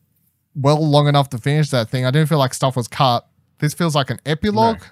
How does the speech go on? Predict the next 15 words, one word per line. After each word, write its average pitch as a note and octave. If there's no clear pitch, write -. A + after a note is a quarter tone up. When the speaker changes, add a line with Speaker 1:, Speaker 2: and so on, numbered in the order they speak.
Speaker 1:
story, A3
I E3+
guess, A#3
like, D3
to C#3
tease F#3+
potentially F3
Kingdom F3+
Hearts F#3
four. F#3+
I E3+
don't C#3+
know, A2
but A2
yeah, A2